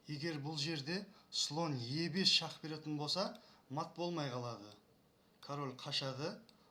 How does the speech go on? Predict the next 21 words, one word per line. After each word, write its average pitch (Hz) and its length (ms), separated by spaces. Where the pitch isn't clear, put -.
ладья 131 300
шах 139 300
береді, 139 400
король 160 300
Е 131 340
жетіге 147 380
қашып - 400
кетеді 123 300
себебі. 104 500
Бұл 131 140
жерде 143 320
Ф 147 80
алтыдан 143 360
шах 147 280
беруден 139 400
мақсат 139 400
Е 156 320
жеті 156 320
полясыны 151 560
һәм 151 240
де 175 140